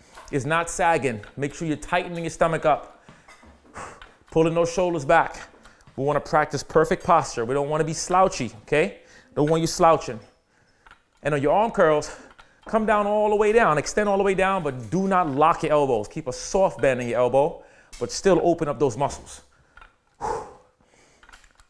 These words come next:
There we go. We're looking good.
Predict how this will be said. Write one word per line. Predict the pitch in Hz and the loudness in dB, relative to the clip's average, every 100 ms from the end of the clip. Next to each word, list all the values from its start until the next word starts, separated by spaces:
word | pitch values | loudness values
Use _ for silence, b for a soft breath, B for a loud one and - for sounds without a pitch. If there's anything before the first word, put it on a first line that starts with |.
| B B B B B _ _ _ _ _ b b b b b b B B B B | B B B B B _ _ _ _ _ b b b b b b B B B B
There | 127 | -4
we | 139 | 0
go. | 127 120 - - - b b b b _ _ B B B | 4 4 2 -16 -20 b b b b _ _ B B B
We're | - | -8
looking | 123 135 131 | -6 -4 -4
good. | 110 131 104 | 2 6 6